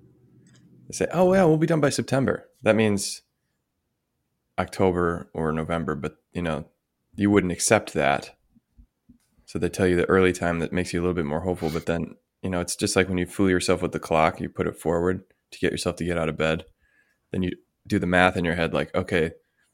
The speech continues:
seven twenty-two means seven eighteen," which means I actually have a little, a couple more minutes to sleep.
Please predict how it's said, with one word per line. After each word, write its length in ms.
seven 300
twenty-two 500
means 440
seven 380
eighteen," 640
which 100
means 160
I 60
actually 300
have 100
a 40
little, 160
a 40
couple 240
more 160
minutes 280
to 80
sleep. 380